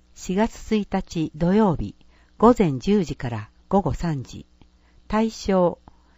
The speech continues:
市内在住の小学四年生から六年生。参加費、二百円。教材費。定員十人。締め切り、三月二十二日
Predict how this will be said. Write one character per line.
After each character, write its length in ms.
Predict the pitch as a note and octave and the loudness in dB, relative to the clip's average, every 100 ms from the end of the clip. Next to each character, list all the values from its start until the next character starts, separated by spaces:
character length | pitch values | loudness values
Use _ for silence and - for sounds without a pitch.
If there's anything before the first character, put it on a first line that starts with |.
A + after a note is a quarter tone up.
| - | -16
市 180 | - | -2
内 220 | C4 A#3 D3+ | 0 2 0
在 260 | D3 D3 | -2 -2
住 240 | C3+ C#3+ C3+ | -2 -2 -2
の 240 | C3 C3 - _ | -2 -6 -14 _
小 240 | - F#3+ F3+ | -2 0 0
学 240 | F3 E3+ | -2 -2
四 160 | D3+ F3 | -2 0
年 180 | G#3+ | 0
生 180 | F3 B2 | -2 -6
か 140 | A2+ A2+ | -6 -4
ら 120 | A2+ | -4
六 220 | A2+ - | -4 -4
年 180 | E3 C3+ | -4 -4
生。 380 | - G2+ G2 - _ _ _ _ - _ _ _ | -8 -12 -12 -16 _ _ _ _ -20 _ _ _
参 300 | - A#3 B3+ | -4 0 0
加 80 | B3+ | -2
費、 120 | A#3+ - _ _ _ - | -4 -8 _ _ _ -6
二 120 | D#3 | -2
百 340 | G3 G#3 - | 0 -2 -2
円。 140 | A#2+ - _ _ _ _ _ _ _ _ _ - | -4 -4 _ _ _ _ _ _ _ _ _ -14
教 200 | - F#3+ E3+ | -2 0 0
材 180 | D3 | -2
費。 260 | A#2+ - - _ _ _ _ _ _ _ _ _ _ | -6 -12 -20 _ _ _ _ _ _ _ _ _ _
定 240 | - G#3+ G#3 | 0 2 2
員 380 | G3+ F#3 E3+ - D3+ | 0 -2 -6 -12 -6
十 280 | G#3+ A#3 | 0 2
人。 240 | C#3+ A2 A#2 _ _ _ - _ _ - | 2 -4 -10 _ _ _ -20 _ _ -12
締 160 | - | -2
め 140 | G#3 A3+ | 0 0
切 180 | G#3+ | -2
り、 200 | G3 F#3 - _ _ _ _ _ _ | -2 -4 -6 _ _ _ _ _ _
三 280 | - C4+ A3 | -2 0 0
月 340 | C3+ - A#2 | -2 -6 -4
二 160 | D#3 G3 | -2 -2
十 220 | D3 B2+ | -2 -2
二 200 | C#3 C#3 | -2 -4
日 320 | A#2 - - | -6 -10 -16